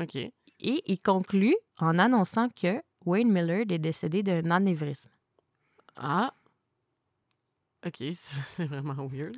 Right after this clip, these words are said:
Speaker 2: Ouais.
Speaker 1: Pourquoi avoir plusieurs versions ?
Speaker 2: Aucune idée. Dylan annonce aussi à Janet Campbell, la copine de Wayne,
Speaker 1: Oh.
Speaker 2: par courriel,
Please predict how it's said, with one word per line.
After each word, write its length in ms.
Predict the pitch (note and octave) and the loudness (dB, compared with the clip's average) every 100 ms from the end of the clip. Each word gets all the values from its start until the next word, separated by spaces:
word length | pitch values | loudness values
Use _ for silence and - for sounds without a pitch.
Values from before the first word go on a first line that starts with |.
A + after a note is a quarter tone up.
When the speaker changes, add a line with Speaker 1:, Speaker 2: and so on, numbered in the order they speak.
| A#3 | -4
Speaker 2:
Ouais. 160 | E3 C#3 - - - - - _ | -2 -2 -4 -18 -18 -20 -20 _
Speaker 1:
Pourquoi 260 | - - E3 | -20 -8 -6
avoir 160 | D#3 | -6
plusieurs 300 | D3+ D#3 C#3+ | -8 -12 -10
versions ? 320 | C3+ C#3 - D4+ _ _ - | -10 -10 -12 -16 _ _ -2
Speaker 2:
Aucune 400 | C#3 B2 D#3+ C4+ | 0 0 -4 -6
idée. 160 | F3 F3+ _ - - - - - | -8 -10 _ -20 -20 -20 -20 -4
Dylan 400 | F3 F3+ A3 B3 | 2 4 4 4
annonce 320 | F3+ F3+ G3+ | 4 4 2
aussi 320 | E3+ - A3+ | 0 2 2
à 120 | F3 E3 | 4 2
Janet 400 | E3 D#3+ F#3+ - - | 2 4 2 0 0
Campbell, 480 | F#3+ F#3 E3 E3 C#3+ - | 2 4 4 2 -2 -4
la 140 | D3 | -4
copine 500 | C#3 G3+ F#3+ A#3+ A#3 | -2 0 2 4 4
de 80 | E3+ | 4
Wayne, 380 | D3+ D3+ D3+ D3+ - - | 2 0 -2 -4 -10 -8
Speaker 1:
Oh. 140 | G3 G3 | -6 -2
Speaker 2:
par 240 | E3+ D3+ - | 0 0 0
courriel, 520 | D4 C4+ G3 F#3+ D3 | 0 2 2 2 -4